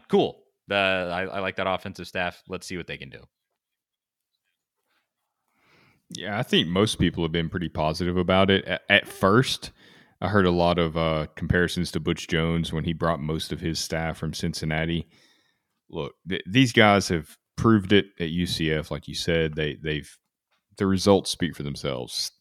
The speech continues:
Speaker 2: and the staff continuity will be there. It's, it's perfect the way it is, I think, for now. And something I think people fail to kinda remember here is Tennessee had a pretty loaded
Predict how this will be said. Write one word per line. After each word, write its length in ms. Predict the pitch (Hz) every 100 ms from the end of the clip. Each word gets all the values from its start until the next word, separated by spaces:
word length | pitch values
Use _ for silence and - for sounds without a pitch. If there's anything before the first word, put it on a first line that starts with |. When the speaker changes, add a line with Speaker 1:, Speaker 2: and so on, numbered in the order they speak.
| -
Speaker 2:
and 160 | 76
the 60 | 78
staff 340 | - 95 90
continuity 560 | - 87 90 90 87 87
will 80 | 82
be 180 | 85
there. 520 | 82 85 82 82 85 _ _ -
It's, 340 | 82 - - - _ _ _ -
it's 220 | 87 82 - -
perfect 420 | - 101 90 85 _ _ -
the 60 |
way 200 | 80 78
it 80 | 76
is, 240 | 71 71
I 100 | 71
think, 260 | 69 76 67
for 160 | - 76
now. 260 | 64 - _ - - - _ _ _ _ _ 98
And 360 | 104 104 98
something 320 | - 175 180
I 60 | 147
think 220 | 123 131
people 260 | 127 120 98
fail 260 | - 98 87
to 300 | 80 73 76 _ _ _ _ -
kinda 200 | 143 127
remember 400 | 78 92 196 127
here 200 | 92 85
is 160 | 82
Tennessee 520 | - 233 233 - 160 135
had 140 | 104
a 60 | 107
pretty 260 | 147 110
loaded 720 | 90 92 98 110 90 82 78